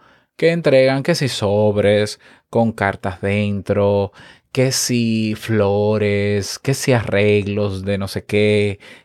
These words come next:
que si cajas con productos personalizados o de belleza o, o,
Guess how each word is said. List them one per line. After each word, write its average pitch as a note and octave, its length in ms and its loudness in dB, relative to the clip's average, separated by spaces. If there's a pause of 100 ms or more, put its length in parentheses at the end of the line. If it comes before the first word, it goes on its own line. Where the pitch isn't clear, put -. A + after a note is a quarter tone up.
(100)
que F3+ 140 0
si D3+ 160 -8
cajas A2 720 0
con G#2+ 160 -4
productos G2+ 540 -6
personalizados G#2 1500 -2 (260)
o G#2 140 -2
de G#2+ 100 4
belleza G#2+ 1120 2 (280)
o, G2+ 340 -4
o, G2+ 400 -6